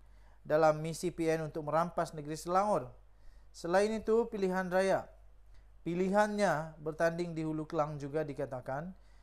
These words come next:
kerana beliau belum pernah menjadi adun kawasan itu sebelum ini serta rumah keluarganya juga terletak di situ. Apa yang menarik di sini, jika tiada perubahan dan Azmin tidak melarikan diri dari Hulu Kelang yang dikaitkan dengannya,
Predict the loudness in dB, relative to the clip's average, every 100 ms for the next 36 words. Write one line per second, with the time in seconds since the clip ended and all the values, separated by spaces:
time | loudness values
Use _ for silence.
0 | -20 -4 0 2 2 0 2 2 2 2
1 | 0 0 -2 -4 -4 -4 -4 -2 -2 -2
2 | -4 -6 -4 -4 -6 -10 -8 -8 -6 -8
3 | -6 -4 -4 -4 -8 -8 -6 -6 -2 0
4 | 0 -2 -6 -6 -4 -4 -4 -6 -6 -6
5 | -6 -6 -6 -8 -4 -4 -4 -8 -8 -8
6 | -10 -10 -18 -20 -20 -20 -20 -20 -10 -4
7 | 2 2 2 2 2 2 -2 -8 -6 -8
8 | -8 -8 -10 -12 -6 -2 0 0 -2 -2
9 | -6 -6 -4 -2 -4 -10 -18 -20 -20 2
10 | 2 4 0 0 -4 -6 -6 -4 -4 0
11 | 0 0 -2 -4 -4 -4 -2 -2 -2 -6
12 | -8 -8 -4 0 0 -2 -8 -10 -8 -8
13 | -8 -6 -6 -6 -10 -8 -6 -8